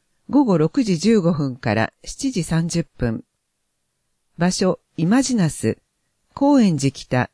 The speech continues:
二の十四の十三。対象、区内在住、在勤、在学の方。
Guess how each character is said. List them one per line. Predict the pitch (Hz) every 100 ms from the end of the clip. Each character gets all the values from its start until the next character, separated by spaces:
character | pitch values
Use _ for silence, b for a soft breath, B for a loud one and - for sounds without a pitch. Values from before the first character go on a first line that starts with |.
| _ -
二 | 240
の | 208 127 -
十 | - 214 233
四 | 226 190 135
の | 117 - _
十 | 220 190
三。 | - 107 104 - _ _ _ _ _ _ _ _ _ _
対 | 220 226
象、 | - 208 175 131 - _ _ _
区 | 294
内 | 277 196 131
在 | 160 165
住、 | 143 147 143 -
在 | - 170 196
勤、 | - 175 151
在 | - 160 196
学 | 208 185
の | 170
方。 | - 117 120